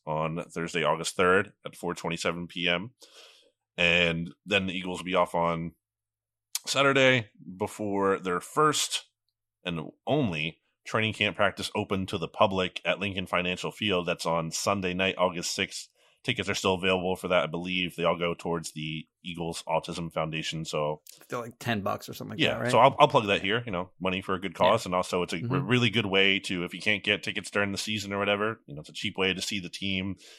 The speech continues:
Speaker 1: in action to some extent during the summer. I'd recommend going on out to that if you get the chance. And yeah, that's all we got coming up. In the meantime, we thank you for listening.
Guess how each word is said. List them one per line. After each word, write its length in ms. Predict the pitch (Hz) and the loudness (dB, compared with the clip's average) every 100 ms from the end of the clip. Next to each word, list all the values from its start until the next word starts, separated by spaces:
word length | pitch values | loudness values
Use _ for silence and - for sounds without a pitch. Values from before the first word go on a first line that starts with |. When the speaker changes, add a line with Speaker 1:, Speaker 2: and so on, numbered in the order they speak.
| - | -2
Speaker 1:
in 120 | 104 | 2
action 400 | 98 95 - 107 95 | 6 4 4 -4 -4
to 100 | 92 | -2
some 180 | 98 | -4
extent 360 | 92 - 98 98 | -4 -2 -2 -2
during 160 | 92 87 | -2 -4
the 60 | 87 | -2
summer. 380 | 104 101 101 - - _ | -2 0 -2 -4 -18 _
I'd 140 | 80 80 | -4 0
recommend 400 | 90 92 90 87 | 0 0 -2 0
going 360 | 90 95 92 - | 0 0 -2 -2
on 160 | 90 | 0
out 160 | 95 - | 2 0
to 80 | 107 | 4
that 280 | 104 104 - | 6 6 0
if 160 | 80 - | -10 -10
you 140 | 78 | -8
get 140 | 85 - | -8 -8
the 60 | |
chance. 500 | - 165 165 - - - _ _ _ _ _ _ | 2 4 4 -2 -8 -14 _ _ _ _ _ _
And 800 | 90 92 95 95 95 95 98 95 - _ | 4 6 6 4 2 0 -4 -8 -16 _
yeah, 160 | 175 - - - | 2 2 -2 -8
that's 160 | 90 | -4
all 60 | 101 | -2
we 120 | 92 | -2
got 180 | 90 92 | 0 0
coming 220 | 104 95 | 0 2
up. 180 | 110 - _ _ _ _ _ _ | 2 0 _ _ _ _ _ _
In 60 | 78 | -8
the 60 | 80 | -4
meantime, 600 | 104 101 98 95 95 95 _ _ | -4 2 4 4 0 -6 _ _
we 80 | 82 | -4
thank 220 | 90 - | -4 -4
you 160 | 87 85 | -6 -6
for 160 | 85 | -6
listening. 560 | 82 151 156 156 151 | -2 0 4 4 4